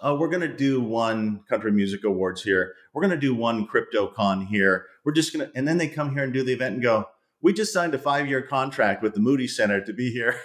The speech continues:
<laughs> You know, they love it that much. And it was funny. They know the Austin vibe is really gonna connect with viewers and people watching. So they had those live concerts in front of the Capitol, and it was packed with people, and they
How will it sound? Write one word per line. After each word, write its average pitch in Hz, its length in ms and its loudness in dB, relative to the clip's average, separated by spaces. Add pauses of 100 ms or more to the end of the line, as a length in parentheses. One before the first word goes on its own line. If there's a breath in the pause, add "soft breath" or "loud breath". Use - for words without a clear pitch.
<laughs> 135 200 -10
You 160 340 -2
know, 120 280 2 (280 loud breath)
they 131 140 2
love 151 220 0
it 147 100 -8
that 117 220 0
much. 135 260 -2
And 113 80 -2
it 107 80 -2
was 107 160 -6
funny. 147 500 -2 (640 soft breath)
They 170 300 2
know 147 580 -2
the 127 120 -2
Austin 123 400 -2
vibe 123 280 2
is 101 200 -4 (100)
really 139 280 0
gonna 127 220 0
connect 120 400 -2
with 95 180 -4
viewers 120 380 0
and 101 100 -6
people - 280 -2
watching. 120 480 0
So 131 460 0 (100)
they 175 120 2
had 190 220 -2
those 104 220 0
live 120 300 0
concerts - 800 -2 (220)
in 160 200 4
front 151 260 0
of 131 60 2
the 110 80 -2
Capitol, 98 720 -2 (360)
and 113 340 2 (140)
it 151 160 2
was 120 240 -4
packed 147 320 -2
with 120 180 -8
people, 131 460 -2
and 117 120 0
they 104 300 -2